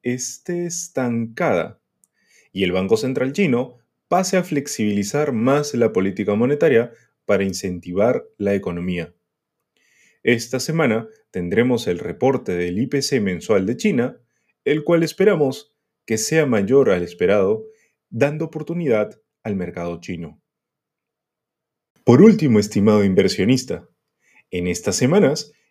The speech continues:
empezarán los últimos reportes empresariales del año, donde veremos qué tanto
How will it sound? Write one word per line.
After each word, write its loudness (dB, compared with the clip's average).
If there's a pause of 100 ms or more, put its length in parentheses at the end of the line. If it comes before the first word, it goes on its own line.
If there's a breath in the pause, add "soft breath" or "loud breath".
(120)
empezarán 0
los -4
últimos 0
reportes -2
empresariales 0
del -2
año, -6 (640)
donde 2
veremos 0
qué -2
tanto -2